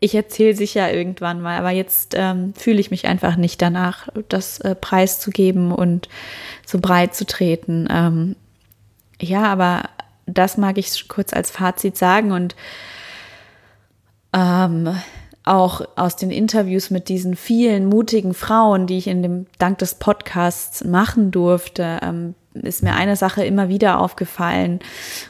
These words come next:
Und zwar ist es, ähm, dass Heilung bedeutet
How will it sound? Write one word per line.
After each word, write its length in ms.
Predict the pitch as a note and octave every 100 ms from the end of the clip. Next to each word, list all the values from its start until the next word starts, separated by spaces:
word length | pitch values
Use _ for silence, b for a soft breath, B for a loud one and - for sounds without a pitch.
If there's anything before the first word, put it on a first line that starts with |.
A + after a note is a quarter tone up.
| B
Und 240 | F#3 F#3
zwar 540 | F3 F#3 F3+ F#3 F3+ -
ist 200 | F3 -
es, 540 | - F#3 F3+ - - _ _ - -
ähm, 440 | F3+ F3 F3 F3 -
dass 500 | F3 F3 - - - _ _ _ _ -
Heilung 800 | C#3+ E3+ F3+ F#3+ G3+ G#3 G#3 G3+ A#3+ _
bedeutet 920 | - F3 F3+ F3 F#3+ - G3+ F#3+ -